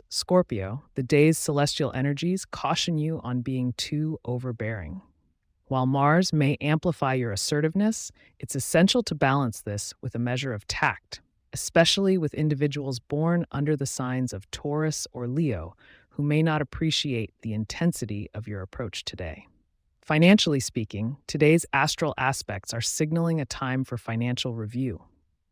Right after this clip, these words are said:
With Saturn's steady hand in your house of resources, it's a good day to set long-term financial goals. Consider focusing on debt reduction strategies or exploring investment opportunities.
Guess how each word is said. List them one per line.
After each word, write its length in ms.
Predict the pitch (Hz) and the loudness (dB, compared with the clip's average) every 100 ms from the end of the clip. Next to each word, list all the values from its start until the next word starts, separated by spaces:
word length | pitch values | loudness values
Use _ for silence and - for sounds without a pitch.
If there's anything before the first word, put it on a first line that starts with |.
| - | -8
With 120 | 139 | -6
Saturn's 460 | - 156 170 170 165 | 2 4 6 4 2
steady 380 | - 165 156 151 | 2 4 4 2
hand 340 | 156 156 156 | 2 2 2
in 100 | 131 | 0
your 120 | 113 | -2
house 280 | - 135 - | -2 -2 -2
of 140 | 113 | -4
resources, 800 | 135 151 - 107 98 95 98 - - | 0 2 0 -4 -6 -6 -8 -10 -8
it's 140 | - | -6
a 40 | |
good 280 | 139 190 202 | 2 4 6
day 240 | 170 143 127 | 6 6 2
to 140 | 131 | -2
set 260 | - 143 139 | -2 -2 0
long-term 640 | 151 175 175 - 151 151 | 2 2 2 0 -2 -2
financial 480 | 131 127 127 - 117 | -2 0 0 -2 -6
goals. 520 | 117 104 73 - - _ _ _ - | -6 -6 -8 -10 -10 _ _ _ -10
Consider 420 | 160 - 220 269 | -6 2 2 2
focusing 560 | - 170 165 170 151 127 | 4 2 2 -2 -2 -2
on 140 | 113 | -2
debt 220 | 110 151 - | 2 2 2
reduction 500 | 151 139 135 - 143 | -4 -2 -2 -4 -4
strategies 680 | - 151 147 147 147 147 - - - _ | -2 0 0 0 -2 -4 -6 -14 -20 _
or 140 | 156 147 | -4 -4
exploring 520 | - - 156 143 131 | -4 -4 -2 0 0
investment 540 | 117 135 139 - 107 | 0 0 -2 -2 -4
opportunities. 800 | 101 - - 104 95 90 76 - | -6 -10 -10 -8 -8 -10 -14 -18